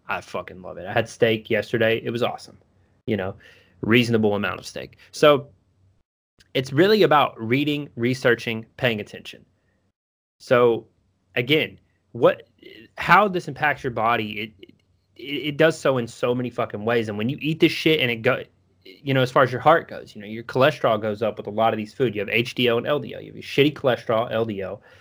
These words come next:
uh, or rather H D L and good cholesterol.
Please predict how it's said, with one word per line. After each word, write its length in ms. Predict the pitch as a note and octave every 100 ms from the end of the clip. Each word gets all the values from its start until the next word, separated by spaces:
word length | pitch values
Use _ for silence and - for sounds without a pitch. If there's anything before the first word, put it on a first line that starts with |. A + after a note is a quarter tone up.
| _ _ _ _ _ -
uh, 120 | G#2+ -
or 160 | G#2+
rather 500 | G#2 B2 A#2+ G#2 G#2 _
H 240 | C3 C3 -
D 180 | G#2
L 140 | F2+ F#2+
and 300 | G#2 G#2+ A2 -
good 160 | D3+
cholesterol. 560 | - G#2+ F#2+ - -